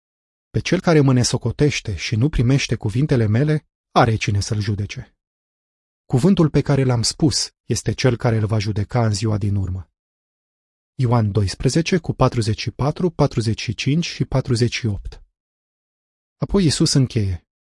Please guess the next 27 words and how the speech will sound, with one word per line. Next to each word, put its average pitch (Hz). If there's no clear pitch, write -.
"N-am 180
vorbit 113
de 110
la 104
mine, 92
ci -
Tatăl 135
care 131
m-a 127
trimis 127
mi-a 110
poruncit 110
ce -
să 147
spun 147
și -
ce -
să -
vorbesc. 107
Și -
știu -
că 170
porunca 156
lui 160
înseamnă 160
viață 127
veșnică." 107